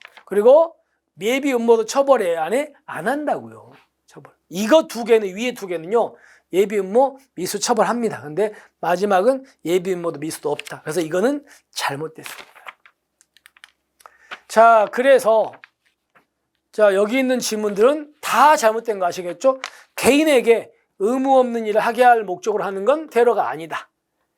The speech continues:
이거는 외국인 테러 전투원의 개념이다. 그리고 위원장은 국무총리다.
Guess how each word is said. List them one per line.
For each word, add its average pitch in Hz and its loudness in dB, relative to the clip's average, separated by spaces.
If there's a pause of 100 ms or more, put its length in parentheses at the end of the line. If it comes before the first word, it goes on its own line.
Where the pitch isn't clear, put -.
(160)
이거는 247 0
외국인 247 -2
테러 262 6 (220)
전투원의 233 -2
개념이다. 160 -14 (680)
그리고 254 2 (340)
위원장은 233 2
국무총리다. 214 -8